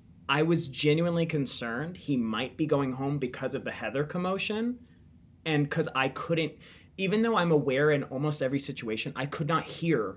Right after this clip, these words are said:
the whispers that were happening at that live tribal. So I really didn't know if something had shifted and he might be going home. And we had had this moment right before tribal where we're sitting on the beach. I,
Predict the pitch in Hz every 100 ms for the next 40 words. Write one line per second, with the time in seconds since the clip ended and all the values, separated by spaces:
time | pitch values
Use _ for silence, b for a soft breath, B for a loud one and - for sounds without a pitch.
0 | - - 113 120 - 101 85 90 - 110
1 | 110 - - 120 113 101 104 95 104 -
2 | - 95 - - - - B B B -
3 | - 165 - 156 147 175 214 202 165 160
4 | 147 123 131 131 110 - 127 131 113 -
5 | 123 - 160 120 110 143 123 113 113 113
6 | 110 101 104 107 151 214 - B B B
7 | - 143 135 165 165 156 147 147 - 147
8 | 147 143 127 147 139 101 101 117 120 -
9 | - 123 117 - 131 107 101 104 104 107
10 | - 107 135 170 151 131 - - - B
11 | B B B B - 143 139